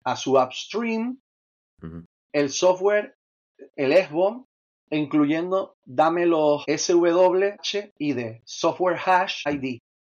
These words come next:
Speaker 1: ¿Y para qué? Para saber si mi software se ha modificado, para poder, eh, comprobar la, el reproducibility.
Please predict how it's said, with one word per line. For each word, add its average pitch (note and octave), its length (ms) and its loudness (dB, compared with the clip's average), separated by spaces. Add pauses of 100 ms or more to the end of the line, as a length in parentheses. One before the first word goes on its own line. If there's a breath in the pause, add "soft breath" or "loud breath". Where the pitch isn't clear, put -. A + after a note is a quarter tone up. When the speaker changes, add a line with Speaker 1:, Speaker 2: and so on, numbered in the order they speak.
(880)
Speaker 1:
¿Y C#3 340 0
para D3 340 2
qué? A3 340 -2 (100)
Para C3+ 360 6
saber C#3+ 380 2
si C#3+ 160 -6
mi C#3+ 100 -6
software C#3 400 -4
se C#3 140 -4
ha B2+ 40 0
modificado, E3+ 880 0 (600)
para C3 340 2
poder, C#3 480 4
eh, C#3 340 4
comprobar C3+ 500 4
la, C#3+ 140 4
el C3+ 220 -2
reproducibility. D3 1080 0